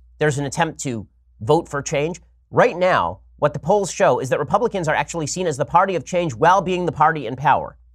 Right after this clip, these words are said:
That's really unusual. Usually the party out of power is seen as the party of change, but because Trump is so out of left field and so outrageous and so chaotic, the benefit of that is that he feels like a change agent, even though he is the guy who's sitting in the seat.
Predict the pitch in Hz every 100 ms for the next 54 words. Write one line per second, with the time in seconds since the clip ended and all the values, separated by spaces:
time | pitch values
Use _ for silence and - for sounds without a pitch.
0 | _ - 165 156 214 226 175 160 156 120
1 | 90 - _ _ 160 190 254 220 - 175
2 | 160 - 208 208 143 123 113 120 156 143
3 | 120 127 139 135 117 208 160 113 _ _
4 | 165 165 208 - 202 214 147 - 170 -
5 | 160 143 139 - 190 135 113 - 139 165
6 | 170 143 135 180 117 95 110 123 151 143
7 | 135 156 143 98 _ _ _ _ - 135
8 | 220 302 - 135 104 92 101 _ - 139
9 | 165 170 - 226 226 196 143 - 185 220
10 | 160 139 123 123 117 185 180 180 156 156
11 | 160 139 135 135 127 - 143 135 110 113
12 | 180 90